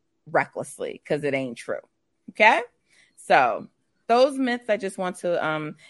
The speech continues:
and look, I understand that a lot of, you know, Warriors fans are Bay Area and Oakland, you know, all of that. And so Dame is your boy. I'm not from Oakland, okay? I love the Warriors and I will, but I'm not.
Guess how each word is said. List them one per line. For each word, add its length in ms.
and 160
look, 120
I 140
understand 480
that 300
a 60
lot 280
of, 260
you 120
know, 120
Warriors 420
fans 440
are 220
Bay 240
Area 600
and 120
Oakland, 600
you 180
know, 160
all 240
of 60
that. 320
And 120
so 120
Dame 320
is 100
your 100
boy. 440
I'm 180
not 200
from 160
Oakland, 420
okay? 400
I 120
love 240
the 80
Warriors 680
and 180
I 120
will, 240
but 240
I'm 200
not. 200